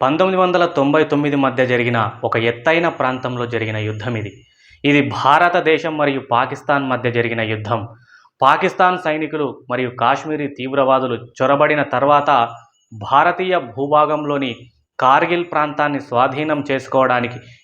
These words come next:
ఈ యుద్ధం జరిగింది. భారత సైన్యం ఆపరేషన్ విజయ్ పేరుతో ప్రతిస్పందించి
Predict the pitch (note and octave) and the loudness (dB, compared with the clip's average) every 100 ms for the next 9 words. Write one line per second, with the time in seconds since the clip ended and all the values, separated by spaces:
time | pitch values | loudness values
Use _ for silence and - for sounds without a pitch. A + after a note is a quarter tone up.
0 | - C3+ B2+ A#2 D3 D#3 B2+ A2 A2 G#2+ | -2 2 2 0 0 2 2 0 -4 -8
1 | - _ _ _ A#2 A2 C#3+ F3 E3+ D#3+ | -12 _ _ _ -8 2 4 4 2 0
2 | D3+ F3 F#3+ C#3+ - - - B2 C#3 D#3 | 0 0 0 -2 -4 -20 -2 2 2 4
3 | D3+ D3 D#3 C#3+ A#2 B2 F3+ F3+ E3 D#3 | 2 2 0 -4 -4 0 2 2 0 0
4 | D#3 C#3+ - C3 D3+ D3+ D3+ C#3+ C3+ B2+ | 0 -2 -2 -2 -2 -2 -2 0 -2 0
5 | C3+ A2 | 0 -2